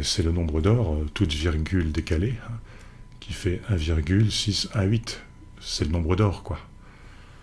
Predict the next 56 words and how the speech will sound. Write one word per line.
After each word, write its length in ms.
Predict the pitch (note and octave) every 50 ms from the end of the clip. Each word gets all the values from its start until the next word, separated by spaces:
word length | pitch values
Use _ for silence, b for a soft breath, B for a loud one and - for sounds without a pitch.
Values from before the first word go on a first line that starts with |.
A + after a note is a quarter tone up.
| B B B B B B - - - -
Donc 160 | G2+ E2 D2+ E2
le 120 | D#2+ D2+
nom 180 | E2 F2 F2 E2
du 100 | D#2 D#2+
roi, 460 | D#2 D#2 E2 F2 G#2 A#2 C3+ - - -
roi 340 | - - D#2 D#2+ F2 F2+ F2+
Louis 180 | E2 E2 D#2+
quatorze, 500 | D#2 - E2+ D#2+ - G#2+ A2 A#2 A#2+ G2
est 100 | D#2 -
en 80 | F2+ D#2+
relation 600 | D2+ E2 D#2 D#2 D#2 - - - G2+ F#2+ G#2+ G2+
avec 220 | D#2+ D#2+ D2+ C#2+
vingt-huit 520 | D#2 D#2+ E2 D#2+ - - - G#2+ G#2+ - F#2+
et 120 | - G#2+
le 80 | F2+ F2+
nombre 300 | F#2 F#2 F2 E2 E2+ F2
d'or. 320 | E2+ F2 F2 E2+ E2 E2 D#2 - - - - - - - B B B B B B B B B B B B B B B B B B B B B B - - - - -
Comme 160 | - - F2+ D#2
par 180 | - E2 E2
hasard, 400 | F#2 D#2+ F2+ G#2 G#2 F2 - -
comme 80 | - D#2+
par 160 | D#2 E2 D#2+
magie. 400 | E2 F2+ F2 E2+ G#2 G2 - - - - -
Mais 260 | E2+ F2 F#2 F#2 G2 -
à 60 | G2
un 20 | E2+
moment 180 | F2 F2 F2
donné, 300 | E2+ F2 F2 F2+ F#2+ F#2
le 160 | E2 D#2 D2+ D#2+
hasard, 320 | D#2+ - G2+ G2 E2+ D2+
il 80 | D2+ D2+
explique 320 | D2+ - - - D#2+ -
pas 120 | - F#2
tout, 140 | - - A#2+
c'est 140 | A2+ - -
pas 120 | - -
possible, 400 | - - G2+ F2 - - A#2 A#2
quoi. 160 | - - F2 - B B B B B B B B B B B B B B B -
Il 60 | F#2+ -
faut 120 | - -
bien 140 | E2+ F#2 E2
que 40 | -
ça 120 | - E2+
ait 20 |
été 220 | D#2 D#2 - F2+ D#2
calculé 500 | - - F2 D#2 - - - E2 E2 E2+
sur 180 | D#2 - F2+
le 60 | D#2+ D#2
papier, 320 | - F#2 D#2+ - - B2+
que 80 | A2+ -
ça 120 | - E2+
ait 20 |
été 140 | D#2 - E2
fait 180 | D#2+ - F2+ F#2+
exprès, 360 | F2 - - - C3 A#2+ D#2+ -
hein. 80 | D#2+